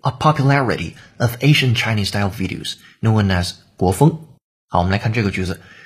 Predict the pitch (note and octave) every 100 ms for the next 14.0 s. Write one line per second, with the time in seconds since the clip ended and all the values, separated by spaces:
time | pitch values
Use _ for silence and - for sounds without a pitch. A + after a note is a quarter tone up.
0 | _ C3+ D#3+ A3 A#3 F#3+ D3+ D#3 D#3 B2+
1 | B2 - B2+ E3 D#3 B2+ B2 - C3 C#3+
2 | A2+ F2+ - - - C3 C3 C3+ D3+ -
3 | - - A#2 A#2 C3+ A#2+ A#2 A#2 A2 G2+
4 | G#3 D#3+ - G2 F#2 D2+ - _ _ -
5 | D#3 D#3 D#3 A#2 F#2 F#2+ G#2+ D3+ D#3 A2+
6 | B2 A#2+ C3 G#2 A#2 A#2 A#2 A#2+ F#2+ E2
7 | - G#2 A#2+ D3 C#3+ G2 A2+ A#2 A#2+ A2
8 | A#2 A#2 E2+ - - - C#3 - E3 F#3
9 | D#3+ D#3 C3+ B2 - - - - - G#3
10 | G#3+ G#3+ A2 F2+ G2 D3+ A#2+ G#2+ E2+ F2+
11 | A#2+ C#3 - - - F3+ E3+ F#2+ F#2 A#2+
12 | C3 G#2 A2 F#2+ D#2 F#2+ F#2+ C#3 - -
13 | - C#3 D3+ D3 C#3+ F3 D3 D#2+ A2+